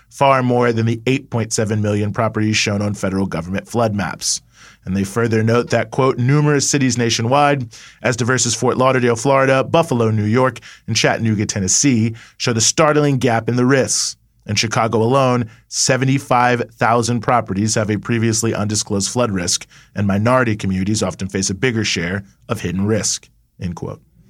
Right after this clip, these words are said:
The Times also detailed that the analysis from the First Street Foundation further revealed, as it regards that last point about minority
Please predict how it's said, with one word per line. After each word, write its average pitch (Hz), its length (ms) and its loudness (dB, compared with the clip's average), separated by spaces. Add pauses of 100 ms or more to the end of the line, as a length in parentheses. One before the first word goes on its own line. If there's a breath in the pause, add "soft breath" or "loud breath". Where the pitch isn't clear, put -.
(680 loud breath)
The - 40 -14
Times 120 260 0
also 123 300 2
detailed 123 560 0 (340)
that 127 140 2
the 127 80 0
analysis 127 400 2
from 120 80 0
the 120 60 0
First 131 240 0
Street - 240 -2
Foundation 127 580 2 (340 loud breath)
further 160 300 4
revealed, 135 460 4
as 123 120 2
it - 80 -2
regards 120 420 0
that 113 280 0
last 131 340 2
point 117 220 -2
about 113 240 0
minority 113 560 0